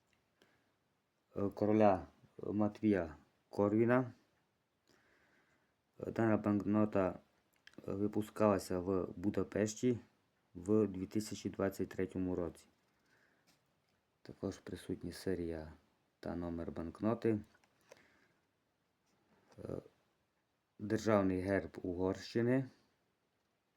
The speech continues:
Так, номінал. Езер форінт,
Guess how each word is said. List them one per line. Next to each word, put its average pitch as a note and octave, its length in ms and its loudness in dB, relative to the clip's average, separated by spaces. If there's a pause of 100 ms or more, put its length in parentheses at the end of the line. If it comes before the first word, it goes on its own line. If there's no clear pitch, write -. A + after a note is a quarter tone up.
(840)
Так, - 460 -6
номінал. G2 640 2 (2500)
Езер G#2+ 340 0
форінт, E2 600 -4